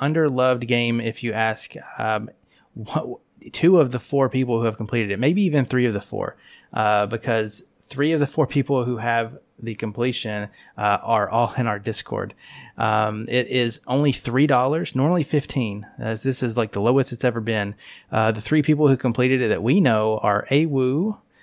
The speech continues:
uh, Wakapel, and Skeptical Mario. Um, it takes a long time. It's not a quick game. Um, you're, it's, it, you, l-, minimum thirty something hours, um, looking at Waka's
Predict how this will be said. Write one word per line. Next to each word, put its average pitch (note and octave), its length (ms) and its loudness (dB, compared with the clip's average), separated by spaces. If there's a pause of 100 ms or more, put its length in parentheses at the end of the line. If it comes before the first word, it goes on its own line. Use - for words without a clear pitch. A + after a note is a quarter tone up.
(240)
uh, G#2+ 640 0
Wakapel, D3+ 640 -2
and A#2 240 -4
Skeptical - 400 -6
Mario. C3 540 0 (480)
Um, A2 680 0 (1080)
it - 140 -4
takes F3 220 0
a F#3+ 60 2
long C3 260 4
time. C3 320 -2
It's - 200 -12
not A2+ 280 2
a - 20 2
quick - 300 0
game. A2+ 340 0 (300)
Um, G#2+ 680 0 (500)
you're, A#2 240 0
it's, A2+ 260 -2 (260)
it, A2 200 0
you, A2+ 340 -2
l-, B2 340 2
minimum C3+ 680 2 (380)
thirty C3 300 2
something A2+ 380 -2
hours, F#2+ 720 -6
um, G#2 480 -6 (120)
looking A#2 320 -4
at G#2+ 140 -4
Waka's A2+ 540 -2